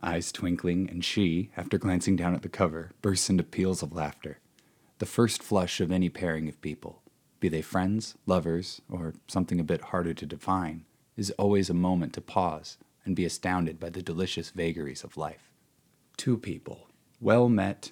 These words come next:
and finding many of their interests, if not similar, at least compatible. A man who feels he has been born into the wrong century, and a woman who embodies the word anachronism as if she were the illustration of it in a dictionary.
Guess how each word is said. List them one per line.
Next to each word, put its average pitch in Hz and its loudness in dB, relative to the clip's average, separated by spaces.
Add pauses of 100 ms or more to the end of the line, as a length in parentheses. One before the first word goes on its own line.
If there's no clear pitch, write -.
(140)
and 85 -2
finding 95 2
many 98 4
of 90 0
their 85 0
interests, - -4
if - -6
not 123 2
similar, 92 -4 (120)
at 98 -4
least 98 0
compatible. 82 -2 (380)
A 95 -2
man 87 0
who 95 -4
feels 82 0
he 95 -4
has 85 -2
been 85 0
born 82 0
into 82 -4
the 80 -6
wrong 82 -2
century, 82 -4
and 78 -6
a 76 -6
woman 80 -2
who 85 -4
embodies 82 -2
the 85 -4
word 82 -2
anachronism 80 -6
as 85 -6
if 82 -4
she - -10
were 78 -4
the 78 -6
illustration 85 -4
of 73 -4
it 80 -6
in 82 -6
a 73 -6
dictionary. - -8